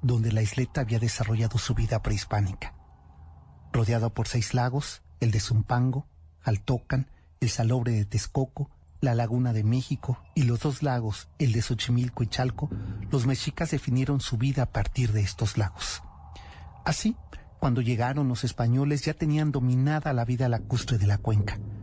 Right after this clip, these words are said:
Habían aprendido a convivir y a dominar sus afluencias, pero los conquistadores tenían una concepción muy distinta. Imaginaban una ciudad en un medio árido y seco.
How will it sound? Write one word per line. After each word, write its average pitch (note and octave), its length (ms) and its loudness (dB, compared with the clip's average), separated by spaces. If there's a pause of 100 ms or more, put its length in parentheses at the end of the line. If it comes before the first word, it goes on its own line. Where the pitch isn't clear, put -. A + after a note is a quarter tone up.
(300)
Habían B2 280 2
aprendido B2+ 480 0
a - 20 -4
convivir A#2 600 2
y B2 100 0
a G#2 60 2
dominar A2+ 420 2
sus - 240 -4
afluencias, G#2+ 640 0 (500)
pero A2+ 200 2
los G#2+ 120 2
conquistadores A2+ 880 0 (420)
tenían C3 440 2
una B2+ 180 0
concepción B2+ 500 0
muy C3+ 160 2
distinta. - 560 -2 (400)
Imaginaban B2+ 680 2
una B2+ 180 2
ciudad A#2+ 400 0 (520)
en B2+ 120 6
un C3+ 140 2
medio B2+ 320 2
árido A#2 380 0
y - 20 0
seco. - 420 -4